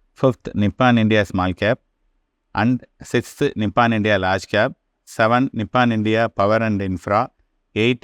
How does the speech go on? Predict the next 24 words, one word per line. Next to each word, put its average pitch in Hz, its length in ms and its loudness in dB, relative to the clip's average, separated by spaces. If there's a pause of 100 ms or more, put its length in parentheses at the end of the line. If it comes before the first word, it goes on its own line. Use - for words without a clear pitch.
(120)
டாடா 98 340 0
ஸ்மால் 92 280 -2
கேப், 113 300 -2
நைன் 107 380 -2
ஹெச் 98 180 -8
டி 117 100 0
எஃப் 113 100 2
சி 117 180 -2
நிஃப்டி 110 340 -2
மொமெண்டம் 104 540 2
டூ 98 180 -2
ஹண்ட்ரட் 101 280 2
இண்டெக்ஸ் 95 540 -6 (580)
தேர்ட்டி." 110 380 -2 (680)
இது 110 340 -2
எல்லாத்துலேயும் 117 840 0
லம்சம்மா 117 340 -2 (480)
ஆறாயிரம் 113 580 2
இன்வெஸ்ட் 107 380 -2
பண்ணிட்டு 95 480 -2
எல்லா 120 560 0
ஃபண்ட்லேயும் 110 500 0
மந்த்லி 117 560 -2 (440)
எயிட் 117 200 2